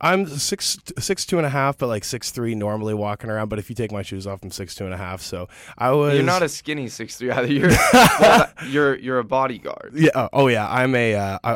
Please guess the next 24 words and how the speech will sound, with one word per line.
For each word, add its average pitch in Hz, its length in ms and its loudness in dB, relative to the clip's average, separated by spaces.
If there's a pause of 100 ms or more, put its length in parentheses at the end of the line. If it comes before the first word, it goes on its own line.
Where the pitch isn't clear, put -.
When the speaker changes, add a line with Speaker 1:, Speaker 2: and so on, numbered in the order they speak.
Speaker 1:
I, 120 120 -2
Speaker 2:
A - 80 -6
Speaker 1:
and, - 0 -
Speaker 2:
bouncer. 135 500 -2
Speaker 1:
and 143 100 2
an 143 80 0
offensive 135 560 0
Speaker 2:
Technically. 120 60 -8
Speaker 1:
guard. 101 240 -2 (160)
So, 131 180 -4
Speaker 2:
And 113 140 2
an 117 60 0
Speaker 1:
I 127 80 2
mean, 131 180 0
Speaker 2:
offensive 135 240 -4
Speaker 1:
it's 135 140 -6
Speaker 2:
guard. 139 100 0
Speaker 1:
weird 156 200 2
how 147 100 -2
that 123 160 -4
transitioned 120 560 -6
so 113 140 -6
nicely, 104 420 -8
huh? 107 220 -8